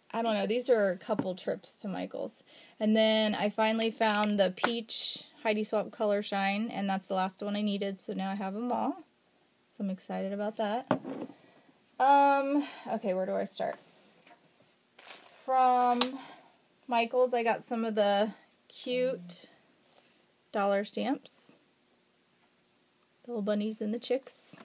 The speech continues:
I got, and I'm into the cutesy stuff more than the vintagey stuff, so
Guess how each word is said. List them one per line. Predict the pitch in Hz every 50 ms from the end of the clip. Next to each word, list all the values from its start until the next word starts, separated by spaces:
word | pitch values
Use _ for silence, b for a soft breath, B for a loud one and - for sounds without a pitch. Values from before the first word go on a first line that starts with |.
| - _ _ _ _ _ _ _ _ _ _ _ _ _ _ _ _ _ _ _ _ _ _ _ _ _ _ _ - - - - - - - _ _ - - _ _ _ - - - - - _ _ - - - _ _ _ -
I | 247 220 214
got, | 208 - 208 196 196 196 196 196 190 190 190 -
and | - 220 233 254
I'm | 285 294 294
into | 285 269 240 220 202
the | 196 185
cutesy | 185 - - - 214 202 - - 196 196
stuff | - - 202 202 190 -
more | 208 196 190 190
than | 185 190 190 190
the | 190 190
vintagey | 185 180 190 190 190 185 - 190 180 190 196 180 185
stuff, | 180 - - 185 - - 196
so | - - - - - - - 208